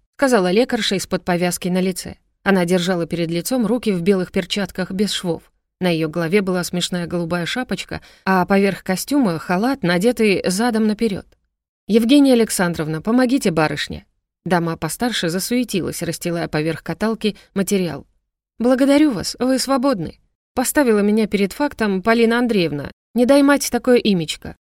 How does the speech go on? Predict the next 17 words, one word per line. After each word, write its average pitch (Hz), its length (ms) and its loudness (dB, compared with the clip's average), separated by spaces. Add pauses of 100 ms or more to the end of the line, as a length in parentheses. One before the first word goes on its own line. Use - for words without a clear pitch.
(240)
И 294 80 0
отвернулась, 262 720 2
возвращая 175 560 0
внимание 170 480 0
даме, 233 340 2 (220)
которая 208 320 2
с - 80 -6
поддержкой 185 520 0
второй 180 420 0
лекарши 220 500 0
пыталась 180 420 -2
подняться. 165 580 -6 (300)
Ей 180 260 2
было 170 340 -2
тяжело 175 480 0
и 214 60 2
больно. 170 440 -4